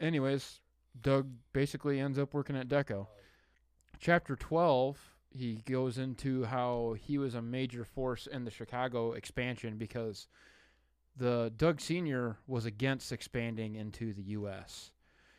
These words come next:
And Doug Junior was like, "There's a huge market down there. Like, we go to these conventions and seminars where we meet these other label company guys, and they always talk about how hard the competition is down in Chicago.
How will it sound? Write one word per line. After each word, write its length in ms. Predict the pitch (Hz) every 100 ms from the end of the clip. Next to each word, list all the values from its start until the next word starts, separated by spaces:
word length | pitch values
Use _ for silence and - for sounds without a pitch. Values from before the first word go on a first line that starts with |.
| _
And 580 | 139 120 117 110 110 107 - 123
Doug 440 | 139 143 131 127 113
Junior 520 | 127 147 127 120 113
was 220 | 110 104
like, 240 | 104 95 - -
"There's 200 | 135 113
a 40 |
huge 200 | 131 139
market 320 | 127 131 123
down 220 | 98 95 92
there. 240 | 92 95 -
Like, 200 | 107 98
we 80 | 117
go 140 | 143
to 60 | 143
these 160 | 120 113
conventions 1000 | 127 107 120 123 - 113 110 110 - - _ _ - _ -
and 160 | 113
seminars 680 | 101 127 127 113 107 107 107
where 100 | 120
we 140 | 110 113
meet 280 | 120 127
these 220 | - 110 117
other 280 | 123 120 101
label 320 | 107 104 101
company 420 | - 101 104 98
guys, 500 | 101 98 101 101 -
and 80 | 101
they 100 | 117
always 180 | 110 98
talk 220 | 104 101
about 220 | 107 104 104
how 140 | 110
hard 220 | 107 110
the 60 | 107
competition 680 | 123 113 - - 110 110 104
is 300 | 101 95 - - -
down 180 | 127 117
in 40 | 107
Chicago. 720 | - - 117 110 101 92 98